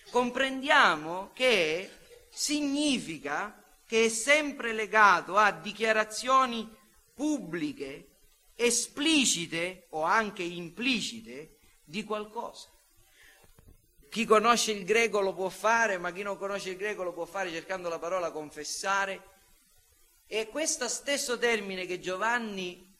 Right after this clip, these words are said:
usa è usato altre venticinque volte nel Nuovo Testamento. Io ho qui l'elenco dei versi,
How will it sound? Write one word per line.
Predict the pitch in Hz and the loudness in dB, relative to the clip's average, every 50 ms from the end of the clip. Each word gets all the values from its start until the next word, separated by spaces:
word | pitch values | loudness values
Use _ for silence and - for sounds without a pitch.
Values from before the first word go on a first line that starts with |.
| _ _ _ _ _ | _ _ _ _ _
usa | - 226 262 277 277 233 - 262 254 254 233 - | -14 -10 -8 -6 -4 -2 0 0 0 0 0 -4
è | - 202 | -4 -2
usato | 196 190 - 226 220 214 196 | -2 0 2 2 2 4 4
altre | 190 190 180 185 170 180 | 2 2 0 -2 -6 -4
venticinque | 170 196 233 240 240 233 233 202 208 - - 214 214 214 202 208 214 208 | 0 0 0 0 0 -4 -6 -4 -2 -2 -2 -2 -4 -6 -4 -4 -4 -2
volte | 190 180 175 175 175 170 170 - 175 | 0 0 -2 -2 -2 -4 -8 -12 -12
nel | 170 170 165 160 | -10 -10 -12 -12
Nuovo | 160 151 151 151 151 | -10 -10 -8 -8 -8
Testamento. | 151 156 151 - - 170 156 143 120 110 98 92 - - 113 | -8 -10 -12 -12 -14 -14 -12 -12 -12 -14 -14 -18 -20 -16 -12
Io | 143 160 156 | -8 -6 -6
ho | 147 143 139 147 - | -6 -6 -6 -8 -10
qui | - 175 165 | -10 -8 -6
l'elenco | 151 147 143 160 185 190 180 165 - 147 135 | -6 -4 -4 -2 -2 -4 -4 -6 -8 -10 -8
dei | 135 143 147 | -6 -6 -4
versi, | 160 190 214 220 202 208 - - 180 170 - | -4 -4 -4 -4 -4 -6 -6 -8 -8 -10 -12